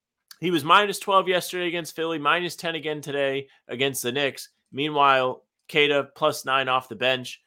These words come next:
team high in plus minus. And he was all over the offensive glass. He was hustling. He was doing what all of us get excited for, creating those second chance points, which is something I think the Celtics could benefit from. And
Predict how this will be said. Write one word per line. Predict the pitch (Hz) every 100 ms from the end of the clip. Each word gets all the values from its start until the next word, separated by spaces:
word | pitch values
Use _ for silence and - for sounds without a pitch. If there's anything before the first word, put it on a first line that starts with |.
| _ _ _
team | - 165 147 120
high | - 135 143 151
in | 143
plus | 156 156 -
minus. | 151 156 170 180 - - _ _ _ _ _ _ _ _
And | 139 120
he | 147
was | 147 135 104 - -
all | 143 160
over | 147 143
the | 147
offensive | 139 143 131 135
glass. | 131 127 131 123
He | 107
was | 104
hustling. | 147 143 147 143 139 - _ _
He | 139
was | 123 101
doing | - 147 151 135
what | 123 131 - _ _
all | 120 135
of | 123
us | 131 -
get | 135
excited | 113 - 123 139 147
for, | 156 156 160 151
creating | 131 131 139
those | 127 -
second | 139 127
chance | 107 131 117
points, | - 131 139 135
which | 113
is | 107 -
something | 127 117
I | 110
think | 107 120
the | 104
Celtics | - 117 104 -
could | 98
benefit | 107 131 - -
from. | 175 185 190 _ _ _ _ _ _ 135
And | 139 123